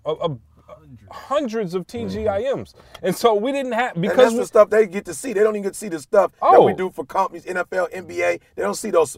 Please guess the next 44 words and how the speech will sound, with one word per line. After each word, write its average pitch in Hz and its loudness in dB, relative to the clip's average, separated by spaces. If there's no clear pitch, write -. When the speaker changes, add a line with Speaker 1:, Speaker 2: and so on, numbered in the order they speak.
Speaker 1:
I'm 269 4
talking - -2
Speaker 2:
private 254 8
Speaker 1:
about 254 2
even 262 2
Speaker 2:
videos. 233 0
Speaker 1:
before 269 8
that, 262 8
doing 226 6
Speaker 2:
Yep. - 8
Speaker 1:
private 226 2
videos 233 0
for 214 0
high 226 -2
schools, 208 -4
middle 226 0
schools. 151 -4
We 233 -4
have 196 4
been 196 -4
doing 226 -4
this 190 -4
so 208 -4
long, 214 0
and 185 -4
that's 214 -4
part 214 0
of 190 -4
the 185 -2
Average 190 -2
Skill 214 -4
Phenomenal 190 -4
Will. 220 0
You 208 -4
guys 208 2
gotta 160 2
get 170 -4
it 190 -4
in, 175 -4
in, 170 -8
in 165 -6
your 151 -4
mind 214 -4
that 151 2